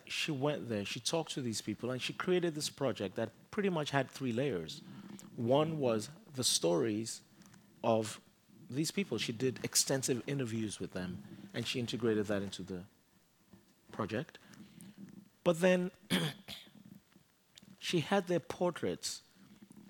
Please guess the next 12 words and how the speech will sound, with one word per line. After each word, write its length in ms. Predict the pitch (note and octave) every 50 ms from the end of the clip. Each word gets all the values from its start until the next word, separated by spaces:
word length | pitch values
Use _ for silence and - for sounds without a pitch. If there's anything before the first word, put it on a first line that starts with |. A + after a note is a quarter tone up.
| - - - - - - - - - - -
and 140 | D3 C3
did 160 | A#2+ F#3+ F3 F3
a 40 |
double 360 | D#3+ B2 - D3 D3 D3+ D3+ D3
exposure 760 | B2+ - - - - - C3+ C3+ C3 A#2 A2+ B2+ B2 A#2+ A#2+ -
with 160 | C#3 C#3 C3
the 80 | B2 C3+
terrain 720 | - - - C#3 C3+ B2 B2+ C3 B2+ B2 B2 B2 B2 B2 - -
of 160 | - A2+ G#2+
the 100 | - A2
respective 520 | G#2 G#2+ G2+ - - - A2 G2 - G#2+ -
schools. 580 | - - - A2 G2 F2+ F2 E2+ - - -